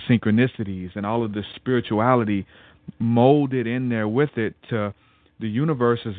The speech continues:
guiding you. God is guiding you to follow your dreams and follow your best life,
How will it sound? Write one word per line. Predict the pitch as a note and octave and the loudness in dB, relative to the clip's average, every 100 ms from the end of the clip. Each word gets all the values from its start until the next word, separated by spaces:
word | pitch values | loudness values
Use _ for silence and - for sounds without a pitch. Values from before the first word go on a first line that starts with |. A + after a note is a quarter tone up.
| G2+ | -2
guiding | A2+ D3+ E3 G2 | 0 0 0 -2
you. | F#2 F2 F2+ | -4 -6 -2
God | A#2+ B2+ D#3 | 0 2 0
is | A#2 G#2 G2+ | 0 -2 -2
guiding | A#2 D3 D3 A2 | 0 2 2 2
you | G2+ G2+ G2+ - | 2 0 -2 -4
to | A#2+ G#2+ _ | -6 -6 _
follow | B2 D3 A#2+ | 0 2 4
your | A2 A2+ | 2 0
dreams | A2 A#2 C3+ G#2+ | -2 -2 -2 -4
and | G#2+ G2+ - | -4 -4 0
follow | A#2 B2 A2 G#2 - _ _ - | 2 4 2 0 -4 _ _ -4
your | G#2+ | -2
best | G#2+ A#2 - | 0 0 0
life, | A#2+ C#3 C#2+ | -4 -2 -6